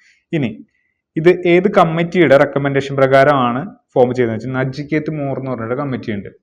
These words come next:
നച്ചികേത് മോർ കമ്മിറ്റിയുടെ റെക്കമെൻഡേഷൻ വഴിയാണ് ഇന്ത്യയിൽ ഈ പറയുന്ന പേയ്മെന്റ്സ് ബാങ്കും അതേപോലെ തന്നെ സ്മോൾ ഫിനാൻസ് ബാങ്കും വന്നത്. ഇനി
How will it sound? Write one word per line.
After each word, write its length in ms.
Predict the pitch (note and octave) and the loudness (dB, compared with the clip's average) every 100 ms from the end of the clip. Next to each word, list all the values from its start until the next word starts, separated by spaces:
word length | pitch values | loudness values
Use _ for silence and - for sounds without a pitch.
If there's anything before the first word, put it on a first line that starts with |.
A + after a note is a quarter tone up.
| _ _ _ - | _ _ _ -8
നച്ചികേത് 580 | B2+ B2 B2+ C3 C3 - | -6 -6 -4 -4 -4 -8
മോർ 180 | C3 C3 | -10 -8
കമ്മിറ്റിയുടെ 500 | C3 B2 A2+ B2 A2+ | -8 -8 -8 -6 -6
റെക്കമെൻഡേഷൻ 600 | - - A#2 A2+ A2 A2 A#2 | -6 -6 -6 -4 -4 -6 -6
വഴിയാണ് 360 | A2 G#2+ G2 A#2+ | -6 -6 -8 -10
ഇന്ത്യയിൽ 440 | G#2+ G#2+ G#2+ F#3 - _ _ - | -8 -8 -6 -8 -12 _ _ -10
ഈ 40 | |
പറയുന്ന 420 | A#2 A#2 G#2+ A2 - | -4 -2 -2 -4 -6
പേയ്മെന്റ്സ് 520 | C#3+ B2 C3+ D3 D3+ | -2 0 -2 -6 0
ബാങ്കും 460 | C3 A2 A2+ G#2+ | 0 0 -6 -10
അതേപോലെ 500 | A2 A2+ A2 A#2+ A#2+ | -6 -4 -2 -2 -2
തന്നെ 160 | A2 C3+ | -4 -6
സ്മോൾ 380 | - B2+ A#2 A2+ | -8 -6 -4 -4
ഫിനാൻസ് 360 | A#2+ A2+ A2 | -4 -6 -6
ബാങ്കും 380 | A2+ G#2+ G2 D#3 A3 - _ _ _ C#3 | -4 -4 -4 -8 -10 -14 _ _ _ -2
വന്നത്. 320 | A2 F#2 - _ - | -2 -4 -10 _ -10
ഇനി 160 | D3 | -8